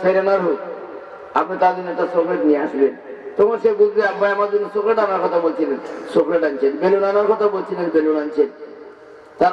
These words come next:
আস্থা হবে আপনার উপরে, আপনি যা বলে গেছেন তা কাজে পরিণত করছেন। আর যদি আনেন না, কোনো কিছুই মনেও আছে, তা আপনি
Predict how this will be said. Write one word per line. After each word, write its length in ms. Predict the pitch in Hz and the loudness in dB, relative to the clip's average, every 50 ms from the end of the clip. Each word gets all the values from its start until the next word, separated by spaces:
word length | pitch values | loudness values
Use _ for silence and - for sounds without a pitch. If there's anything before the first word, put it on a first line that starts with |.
| - | 2
আস্থা 300 | - - - - - 320 294 | 0 -2 -2 0 0 0 0
হবে 200 | 285 294 285 285 | 0 0 0 -2
আপনার 300 | 254 247 214 247 247 247 | -2 -2 -2 0 0 0
উপরে, 200 | 226 220 240 233 | 0 2 2 2
আপনি 240 | 233 220 - 233 220 | 2 0 0 -2 0
যা 140 | 220 220 226 | 0 0 2
বলে 280 | 226 220 214 214 208 | 2 0 2 2 0
গেছেন 200 | 202 190 208 208 202 | 0 0 -2 -4 0
তা 120 | 208 202 202 - - - 202 | 0 0 0 0 -6 -4 -4
কাজে 220 | 196 190 190 208 | -2 2 2 2
পরিণত 380 | - 196 190 180 185 185 - 175 156 | 2 2 -2 -2 -4 -4 -4 -2 0
করছেন। 260 | 160 160 - 147 139 - - - 151 - - - - | 0 0 2 0 0 -2 -4 -8 -12 -12 -12 -8 -2
আর 180 | - - 233 240 220 | 0 2 2 2 0
যদি 180 | 240 220 233 247 | -4 -2 0 0
আনেন 340 | - 214 233 254 269 285 285 | 0 0 -2 0 -2 -2 0
না, 140 | 277 277 | 0 0
কোনো 280 | - - 262 247 262 254 220 | 0 -2 -2 -2 -2 0 0
কিছুই 220 | 254 208 - 247 | -2 0 0 0
মনেও 320 | 240 226 220 226 233 247 269 | 2 2 2 2 2 2 2
আছে, 320 | 262 240 220 - 208 202 165 - - - - - - - | 0 -2 0 0 0 0 0 -2 -8 -14 -14 -14 -2 0
তা 80 | 214 208 | 0 0
আপনি 260 | - - - 220 | 0 0 0 -2